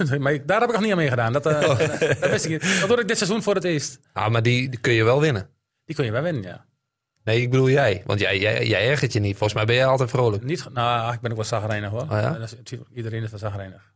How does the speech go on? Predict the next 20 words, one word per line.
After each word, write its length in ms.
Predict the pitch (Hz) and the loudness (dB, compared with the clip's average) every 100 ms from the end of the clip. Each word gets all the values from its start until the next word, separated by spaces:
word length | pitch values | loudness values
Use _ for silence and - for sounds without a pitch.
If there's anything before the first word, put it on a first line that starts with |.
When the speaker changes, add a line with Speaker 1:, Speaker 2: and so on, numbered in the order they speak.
| - | -10
Speaker 1:
Maar 100 | 131 | -8
dat 100 | 131 | -6
is, 60 | |
eh, 60 | 143 | -8
ik 220 | - _ | -12 _
had 120 | - 165 | -4 -2
er 60 | |
ook 60 | 165 | 0
nog 100 | 180 | -2
niet 100 | 165 | 0
van 100 | 156 | 0
gehoord. 240 | 147 147 | 0 -2
Er 60 | - _ _ _ _ - | -6 _ _ _ _ -10
komen 120 | 180 160 | -6 -2
meer 120 | 165 | -2
dan 80 | 123 | -2
driehonderd 340 | 160 156 131 | -2 -2 -2
man 120 | 143 | -4
op 80 | 143 | -4
af. 280 | 131 127 | -6 -8